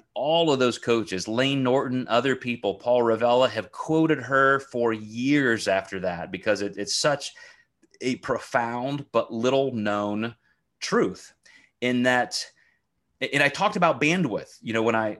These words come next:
I mentioned earlier this week in our normal Flexible Daily Institute daily live chats that, uh, um, you know, a,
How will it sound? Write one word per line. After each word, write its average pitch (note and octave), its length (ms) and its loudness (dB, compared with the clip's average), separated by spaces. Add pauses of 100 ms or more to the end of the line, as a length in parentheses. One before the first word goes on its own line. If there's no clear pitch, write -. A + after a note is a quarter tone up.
I - 240 -4
mentioned C#3 340 -4
earlier B2+ 300 2
this A2 200 -4
week B2 240 -2
in G2+ 80 0
our G2 120 0
normal G#2 440 -2
Flexible G#2 440 -4
Daily G2+ 540 -4
Institute G2 600 -10
daily G2 280 -4
live G2 240 -2
chats G#2 460 -8
that, F#2+ 360 -4
uh, F#2 280 -2 (840)
um, F2+ 460 -4 (600)
you A2 120 -6
know, G2 240 -2 (240)
a, D#2 60 -8